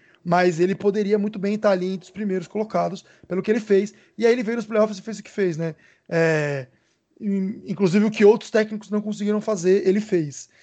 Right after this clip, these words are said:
É, então, assim, eu acho que a narrativa tá bem favorável pro Lakers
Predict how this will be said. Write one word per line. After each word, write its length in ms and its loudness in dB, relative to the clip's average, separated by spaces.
É, 280 0
então, 200 0
assim, 240 0
eu 140 4
acho 220 2
que 460 0
a 80 -8
narrativa 380 0
tá 100 -2
bem 180 -4
favorável 600 0
pro 140 -10
Lakers 520 -4